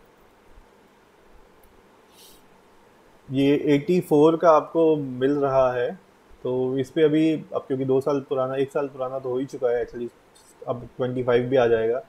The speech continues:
So, ये भी अभी ठीक ठाक price है, and पिछली sale में, but ये दस हज़ार का discount लगा के और नीचे तक चला गया था। अ,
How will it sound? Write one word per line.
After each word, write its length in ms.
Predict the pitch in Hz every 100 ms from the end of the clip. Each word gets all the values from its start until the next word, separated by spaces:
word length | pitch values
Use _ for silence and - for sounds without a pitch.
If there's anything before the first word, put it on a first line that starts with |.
| _ _ _ _ _ _ _ _
So, 140 | - 139 131 131 131 131 127 -
ये 240 | 160 143 175
भी 100 | 196
अभी 180 | 185 196
ठीक 260 | - 170
ठाक 220 | 185 185 -
price 360 | 175 185 -
है, 220 | 165 202 202 - - _ _
and 600 | - 117 117 120 120 120 -
पिछली 280 | 135 170
sale 260 | 165 170 165
में, 200 | 170 165
but 120 | 151 147 -
ये 140 | 143 143
दस 200 | 131 135
हज़ार 220 | 143 143
का 80 | 147
discount 400 | 135 - 143 143
लगा 120 | 143
के 120 | 135
और 200 | 135 135
नीचे 220 | 135 127
तक 140 | 135 139
चला 260 | 143 131
गया 180 | 131 123
था। 260 | 113 131 - _ _ _ _ _ _ _ _ _ -
अ, 420 | 143 139 127 107